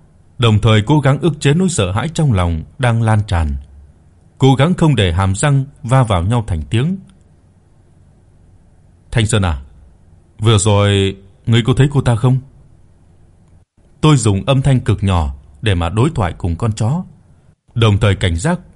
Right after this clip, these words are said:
liếc nhìn bốn phía xung quanh. Con chó Thanh Sơn không thèm để ý tới tôi. Nó lười biếng cuộn tròn trong lòng bàn tay tôi rồi nhắm mắt ngủ. Tôi bất lực lắc đầu, tiện tay nhét Thanh Sơn trở lại trong lòng,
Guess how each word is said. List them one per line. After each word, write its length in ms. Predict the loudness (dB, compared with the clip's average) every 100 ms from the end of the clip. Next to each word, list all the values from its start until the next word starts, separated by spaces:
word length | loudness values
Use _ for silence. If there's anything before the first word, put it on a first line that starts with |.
| _
liếc 240 | -2 -2 0
nhìn 220 | 0 0
bốn 160 | 0 0
phía 120 | -2
xung 220 | -2 -4
quanh. 280 | -2 -2 -2 -6 -20 -20 _ _ _ _ _ _ _ _ _ _
Con 320 | 0 4 4 2
chó 100 | 0
Thanh 180 | 0 0
Sơn 380 | 2 2 2 -2 -6
không 220 | 0 0
thèm 220 | 2 0
để 80 | 0
ý 120 | -4
tới 180 | -2 -2 0
tôi. 240 | 0 -2 -6 -16 -20 _ _ _
Nó 180 | 2 4
lười 260 | 6 4 4
biếng 200 | 2 0
cuộn 260 | 0 -4
tròn 280 | 0 0 0
trong 180 | 0 0
lòng 160 | 0 -2
bàn 140 | -4
tay 200 | -4 -4
tôi 260 | 0 0 0 -4 -18 -8
rồi 320 | 0 2 2
nhắm 220 | 2 2
mắt 200 | 0 -2
ngủ. 260 | -2 -2 -4 -8 -16 -20 _ _ _ _ _ _ _
Tôi 320 | 0 2 2 0
bất 180 | -2 -2
lực 220 | -4 -2
lắc 220 | -6 -2
đầu, 340 | -2 -2 -4 -10 -18 -20 _ _ -2
tiện 200 | 0 2
tay 220 | 2 2
nhét 240 | 2 0
Thanh 140 | 0 0
Sơn 220 | 0 0
trở 120 | 0
lại 160 | -2 -4
trong 180 | -4 -2
lòng, 260 | -2 -2